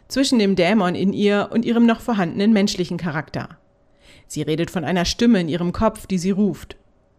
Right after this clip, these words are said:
Da John Suko und Will nicht erreichen kann und er sich Sorgen macht,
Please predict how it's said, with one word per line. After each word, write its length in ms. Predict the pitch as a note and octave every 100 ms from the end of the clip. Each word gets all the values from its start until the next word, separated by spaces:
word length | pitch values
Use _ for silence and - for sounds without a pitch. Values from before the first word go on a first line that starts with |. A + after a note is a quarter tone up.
| _ _ - - -
Da 100 | -
John 340 | - G#3+ C4
Suko 340 | G3 C4+ A3+ F3
und 180 | F3
Will 160 | F#3+ C4+
nicht 160 | A3+ F3
erreichen 380 | D#3+ D#3+ G3+
kann 320 | F#3+ G#3 A#3 A#3+
und 120 | F3
er 100 | F3
sich 160 | F3+
Sorgen 320 | - F3+ B3+ A3
macht, 280 | A3 -